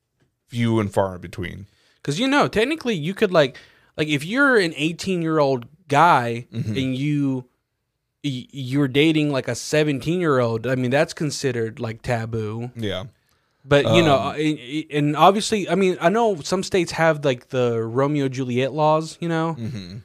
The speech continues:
Speaker 2: where they can get away with it as long as everything's consensual. 'Cause I know,
Speaker 1: Yeah,
Speaker 2: uh,
Speaker 1: 'cause
Speaker 2: seven-
Speaker 1: the parents have to agree to it or something
Speaker 2: Yeah,
Speaker 1: like
Speaker 2: but if
Speaker 1: that.
Speaker 2: the parents don't agree, I mean, th-, right there, that's
Speaker 1: Yeah.
Speaker 2: statutory.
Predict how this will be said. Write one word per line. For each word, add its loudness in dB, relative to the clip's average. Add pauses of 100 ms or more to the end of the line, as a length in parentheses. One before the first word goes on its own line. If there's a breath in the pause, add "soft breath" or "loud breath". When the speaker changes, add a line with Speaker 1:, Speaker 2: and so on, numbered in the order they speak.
Speaker 2:
where 2
they 2
can -4 (160)
get 6
away 6
with 2
it 2
as -2
long 0
as 0
everything's -2
consensual. -2
'Cause -6
I 0
know, 0 (160)
Speaker 1:
Yeah, 0
Speaker 2:
uh, 0
Speaker 1:
'cause -8
Speaker 2:
seven- 2
Speaker 1:
the -2
parents -4
have -6
to -6
agree -8
to -6
it -6
or -6
something -8
Speaker 2:
Yeah, 6
Speaker 1:
like -2
Speaker 2:
but 4
if 2
Speaker 1:
that. 0
Speaker 2:
the -2
parents 0
don't 2
agree, 0
I -4
mean, -2
th-, -10
right 0
there, 4
that's -2
Speaker 1:
Yeah. -6
Speaker 2:
statutory. -4